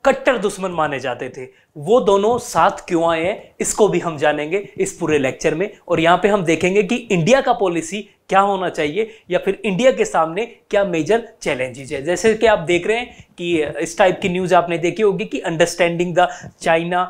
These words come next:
Iran detente, या फिर आपने चाइनीज ब्रोकर डील,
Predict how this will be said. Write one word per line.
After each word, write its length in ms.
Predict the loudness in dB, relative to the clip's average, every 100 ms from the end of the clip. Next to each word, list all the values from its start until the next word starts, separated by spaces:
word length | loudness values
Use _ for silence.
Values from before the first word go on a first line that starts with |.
| -6 -4
Iran 300 | 0 2 2 -2 _ _ -4
detente, 500 | 0 2 2 2 -2 -2 -10 -6
या 120 | -2 0
फिर 240 | 0 2
आपने 340 | 2 2 0 -2
चाइनीज 600 | 0 0 0 -4 -6 -10
ब्रोकर 680 | -14 -6 -4 2 2 2
डील, 260 | -2 -6